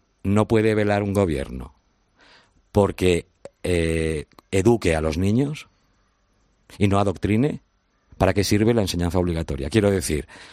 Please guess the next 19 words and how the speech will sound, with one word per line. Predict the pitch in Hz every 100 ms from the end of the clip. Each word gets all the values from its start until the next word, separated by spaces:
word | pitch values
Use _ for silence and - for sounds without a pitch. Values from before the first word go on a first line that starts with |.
| - -
¿vamos | 98 117 131
a |
civilizar | 120 110 107 101 104
a |
niños | 101 123 147 165 - _ _ _ _ _ -
desde | 92
el | 95
rigor, | 90 90 98 104 104 - _ -
la | 92 87
ciencia | 104 101 101 - 98 92 - -
y |
el | 98
conocimiento, | 98 92 - 95 110 131 180 175 - -
o | - 104
vamos | 107 113 110
a | 107
intentar | 107 101 101 107
inculcarles | 107 104 98 104 104 104 107
ideas | 98 98 98 95